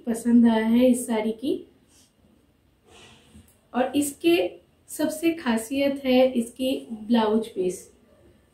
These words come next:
मैं जिसके लिए और भी ये साड़ी मुझे, साड़ी मुझे पसंद आई। ये देखिए ये है इसकी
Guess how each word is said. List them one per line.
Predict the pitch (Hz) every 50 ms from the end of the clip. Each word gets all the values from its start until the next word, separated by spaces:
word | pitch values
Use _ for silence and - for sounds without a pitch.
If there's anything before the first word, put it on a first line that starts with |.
| _ _ _ _ _ _ _ _ _ _ _ _ _ -
मैं | 240 233 233 233 226 233 240 277 - - - _ _ _ - 240 - _ _ _ _ _ _ _ -
जिसके | 233 220 214 214 - - - 254
लिए | 247 233 233 240 240 240 247 254 254 254
और | - 254 262 262 254 254 262
भी | 226 262 269 269 269
ये | - - 233 220 214 220
साड़ी | 220 - 220 214 214 214 - 233 240 240 240 - _ _ _ _ _ -
मुझे, | 226 214 220 233 240 262 294 - - -
साड़ी | - - 226 202 208 220
मुझे | 220 214 214 220 247 320 - - -
पसंद | 226 220 - 226 220 208 190
आई। | 190 185 185 185 185 185 - _ _ _ _ _ _ _ _ _ _ _ _ _ _ - _ _ _ _ - 226
ये | 226 233 233
देखिए | 226 226 220 226 - 247 254 269 - - - _ _ _ _ -
ये | 214 220 226 233 233 233 233
है | 240 277 - - - - _ -
इसकी | - - - - - 311